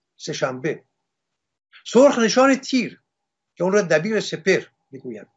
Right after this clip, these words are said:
و روز تیرشید، چهارشنبه. رو-، رنگ بنفش نشان گردونهٔ ارمزد یا برجیس، هر دو نام برای این ماه آمده است.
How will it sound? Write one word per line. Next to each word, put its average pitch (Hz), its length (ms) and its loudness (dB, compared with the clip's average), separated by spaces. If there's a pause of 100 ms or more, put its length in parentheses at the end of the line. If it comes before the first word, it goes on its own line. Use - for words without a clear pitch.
(340)
و 147 80 2
روز 233 220 2
تیرشید، - 680 -4 (1300)
چهارشنبه. 135 720 -2 (1900)
رو-، 190 320 -2
رنگ 214 500 4
بنفش 220 560 0 (460)
نشان 240 320 2
گردونهٔ 196 600 0 (120)
ارمزد 185 640 0 (140)
یا 147 420 0 (160)
برجیس، 143 580 -6
هر 151 80 0
دو 135 180 -4
نام 175 240 0
برای 143 400 -6 (180)
این 151 300 -8
ماه 143 320 0
آمده 120 300 -8
است. - 200 -14